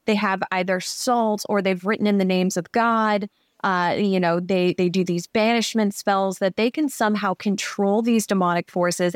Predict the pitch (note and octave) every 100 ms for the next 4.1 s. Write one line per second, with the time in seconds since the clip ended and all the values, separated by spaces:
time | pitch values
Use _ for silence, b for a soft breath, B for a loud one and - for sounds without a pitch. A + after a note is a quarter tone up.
0 | - G3+ - B3 F4 F#4 C4+ A3 G#3 G3+
1 | G3 F3+ F3 E3+ _ G3 A3 - - F3+
2 | _ _ _ - - G#3+ G3 G3+ A3 G#3
3 | F#3+ - C4 - C4+ G#3+ G3+ D3 F3+ E3